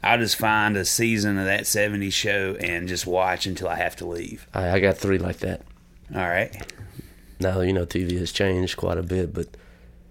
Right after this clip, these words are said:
Speaker 2: you know, The Office.
Speaker 1: Yeah, see, I never got into it. It's
Speaker 2: It's a
Speaker 1: that
Speaker 2: staple.
Speaker 1: awkward comedy.
Speaker 2: Yeah, sure. Here's my argument. Number two is Seinfeld.
Speaker 1: Ah, I dig that now.
Speaker 2: It is the only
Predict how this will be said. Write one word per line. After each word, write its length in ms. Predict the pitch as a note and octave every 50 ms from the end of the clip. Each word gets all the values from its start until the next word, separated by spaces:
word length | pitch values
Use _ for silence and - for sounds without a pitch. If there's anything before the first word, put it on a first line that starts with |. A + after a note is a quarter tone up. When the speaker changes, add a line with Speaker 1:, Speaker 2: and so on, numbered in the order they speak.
| - - -
Speaker 2:
you 80 | - G2
know, 120 | G2 F#2+
The 140 | E2+ F#2 F#2+
Office. 680 | G2 G#2+ A2+ A2+ - - - - - - - - - - - - - - -
Speaker 1:
Yeah, 240 | - A#2 A#2 A#2 A2
see, 160 | - - B2+
I 100 | A#2 A#2+
never 200 | C3+ D3 C#3 B2
got 180 | A#2+ A2+ A2+ A2
into 240 | A2+ G#2+ G2 - G#2
it. 100 | G2+ G2
It's 20 | -
Speaker 2:
It's 120 | - -
a 20 |
Speaker 1:
that 80 | G#2+ A2+
Speaker 2:
staple. 300 | - - B2+ B2 B2 A#2
Speaker 1:
awkward 180 | A#2+ B2+ A#2+ A#2
comedy. 500 | B2 B2+ B2 B2 C3 C3 C3 C3+ B2+ - - - - - - - - - - - - - - -
Speaker 2:
Yeah, 180 | - A2+ G2+ G2
sure. 340 | - - - G2 F2+ E2+ G2 - - - - - - - - - - - - - - - - - - -
Here's 240 | - B2 B2+ B2
my 100 | A#2 A2+
argument. 400 | G#2+ G#2+ G#2 F#2+ F2 F2+ - - - - - - - - - - - - - - - - - G2+ - -
Number 140 | - G#2+ -
two 160 | - - A2+
is 80 | G2 -
Seinfeld. 560 | - - A2+ G2 G#2 G2 - - - - - - - - - - - - - - - - - - - - - - - -
Speaker 1:
Ah, 160 | A#2 G#2+ G2
I 60 | G2
dig 240 | G2 G#2 A2 G2+ F#2+
that 260 | F#2+ F#2+ G2 F#2 -
now. 260 | D#2+ E2 D#2+ D#2 D#2 D#2 - - - - - - - - - - - - - - - - -
Speaker 2:
It 100 | C#3 C#3
is 220 | C3+ C3 A#2+ G#2
the 260 | G#2 A#2 A2+ A2 - -
only 680 | A#2+ B2+ C#3+ D3+ D3+ D3+ C#3+ C#3+ C#3 C#3 C3 A#2 A#2+